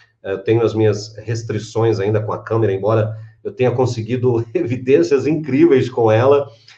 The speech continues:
a gente, é, a gente não pode ser tão emocionado assim, né? Vamos, vamos por partes. É, tem um vídeo de um, de um,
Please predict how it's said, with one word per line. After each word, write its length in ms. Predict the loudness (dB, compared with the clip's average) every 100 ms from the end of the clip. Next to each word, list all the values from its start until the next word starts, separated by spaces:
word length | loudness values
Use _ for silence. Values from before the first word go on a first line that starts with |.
| _
a 100 | -4 0
gente, 340 | 2 2 2
é, 560 | 2 2 2 2 0 -2
a 20 |
gente 200 | -4 -4
não 160 | -4 -2
pode 500 | 0 2 2 -2 -4 -12 _
ser 280 | -8 -4 -2
tão 160 | 0 2
emocionado 800 | 2 0 0 0 2 2 2
assim, 320 | 0 0 -6 -4
né? 120 | -4
Vamos, 400 | -2 -2 -4 -6
vamos 260 | -6 -6 -8
por 320 | -8 -6 -4
partes. 560 | -2 -4 -8 -20 -20 -20 _ _ _
É, 100 | -6
tem 160 | 0 2
um 80 |
vídeo 240 | 2 0 0
de 100 | 2
um, 420 | 2 2 2 0
de 100 | -2
um, 540 | -2 -2 -4 -8 -12